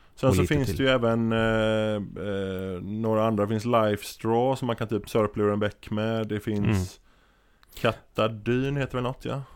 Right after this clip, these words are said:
Speaker 1: Ehm, vår, vår vän Mats, eh, testade ju för många år sedan att, eh, ta vatten ur sitt fågelbad. Det vill säga grönt, snorigt vatten med liksom
Speaker 2: <laughs>
Speaker 1: fullt av aids och grejer i.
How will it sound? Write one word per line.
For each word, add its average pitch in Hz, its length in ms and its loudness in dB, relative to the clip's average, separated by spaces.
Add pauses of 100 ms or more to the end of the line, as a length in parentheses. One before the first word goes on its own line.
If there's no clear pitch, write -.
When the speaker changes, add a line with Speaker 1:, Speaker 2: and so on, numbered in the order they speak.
(200)
Speaker 1:
Ehm, 113 480 0 (380)
vår, 123 480 4
vår 123 200 4
vän 127 220 2
Mats, - 600 -2
eh, 131 140 2
testade 123 480 0
ju 104 360 0
för 107 280 -6
många 110 240 2
år 98 140 4
sedan 92 260 -4
att, - 420 -8 (880)
eh, 73 480 -10
ta 113 120 2
vatten 107 420 2
ur 95 160 -2
sitt - 240 -8
fågelbad. 110 840 4
Det 107 60 -2
vill 107 100 0
säga 107 160 -2
grönt, 104 460 0
snorigt 117 540 0
vatten 98 480 -4 (220)
med 98 380 0
liksom 95 340 -2
Speaker 2:
<laughs> - 0 -
Speaker 1:
fullt 95 200 -4
av 92 200 -2
aids 107 360 -2
och 104 160 0
grejer 98 280 2
i. 92 120 -2